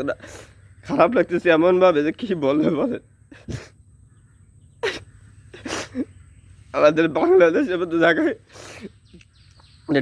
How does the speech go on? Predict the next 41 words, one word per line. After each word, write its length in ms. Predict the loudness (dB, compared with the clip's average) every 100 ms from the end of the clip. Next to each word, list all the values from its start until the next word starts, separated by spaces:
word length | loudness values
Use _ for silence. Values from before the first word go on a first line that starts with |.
| 0
ট্রেন্ডিং 360 | 0 4 4 4 4
টপ 140 | 0 2
স্টেশন 400 | -4 -2 2 4 6
এইখানে 260 | 4 4 4
হইতে 160 | 2 2
পারে, 100 | 0
এটা 120 | 0 0
সম্ভব 300 | 0 4 4 4
না, 40 | 0
কারণ 140 | 0 -2 -4
ঢাকার 240 | -2 0
মতো 140 | 0 -2 0
জনবসতি 500 | 0 0 -2 -2 0
জায়গায় 200 | 2 4 2
এরকমভাবে 420 | 2 0 0 -4 -4
করবে, 200 | -4 -2 0
এরকমভাবে 380 | 0 -2 0 0
হবে, 140 | 0 0
এটা 140 | 0 -2 -4 -18 -18 -16 -10
আসলে, 240 | -2 0 2 2
মানে, 140 | 2 2 0
সব 140 | -6 -8 -10
প্রত্যেকটা 420 | -8 -8 -6 -4
দেশে 140 | -2 0
বাইরে 140 | 2 2 0
আসলে 140 | 0
এরকম 220 | 0 2 4 4 2
হয়। 160 | 0 0 -6 -20 _ _ _ _ _ _ _ -10
খোলা 280 | 0 2 4 2
যদি 120 | 0 2
কোনো 120 | 2 2
জায়গায়, 240 | 2 2 0
যেখানে 220 | 0 0
জায়গা 160 | 0 0 -2
কোনোভাবে 320 | 0 0 0 0 -2
যাতে 180 | -2 -2 -2
কোনো 140 | -2 -2 0
দুর্ঘটনা 460 | -2 0 0 2 2
না 40 | 2
হয়, 100 | 0 -2
সেখানে 260 | -2 0